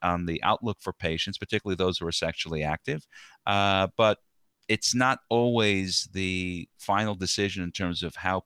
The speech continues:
patients view what they're gonna do. And I think also it's, you know, there's a lot of, if you will, misinformation in the public,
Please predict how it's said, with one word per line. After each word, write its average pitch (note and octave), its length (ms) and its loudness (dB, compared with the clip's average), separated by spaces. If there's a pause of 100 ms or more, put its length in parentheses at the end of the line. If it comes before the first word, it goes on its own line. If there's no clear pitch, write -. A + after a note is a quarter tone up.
patients F2+ 600 -2 (220)
view F#2+ 180 0
what F2+ 140 2
they're F2 100 -2
gonna D#2+ 220 -2
do. E2+ 260 0 (360)
And B2+ 120 -2
I B2+ 40 4
think G3 280 0
also B2 600 4 (280)
it's, - 440 0 (580)
you A2+ 100 -14
know, G2 120 -2
there's F#2+ 160 0
a F#2+ 40 -2
lot A2 200 4
of, F#2+ 320 -2 (420)
if - 100 -14
you G2+ 80 -4
will, F#2 140 2
misinformation G2+ 800 2
in G2 60 2
the F2+ 80 0
public, - 480 -4